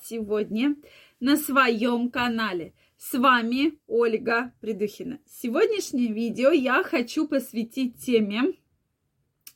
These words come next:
какой же нужно сделать напиток, чтоб в любом возрасте ваша эрекция, ваша потенция вас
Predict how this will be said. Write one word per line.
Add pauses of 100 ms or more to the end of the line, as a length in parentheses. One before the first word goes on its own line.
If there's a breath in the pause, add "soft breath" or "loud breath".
(680 soft breath)
какой
же
нужно
сделать
напиток, (1160)
чтоб
в
любом
возрасте (540 loud breath)
ваша
эрекция,
ваша
потенция
вас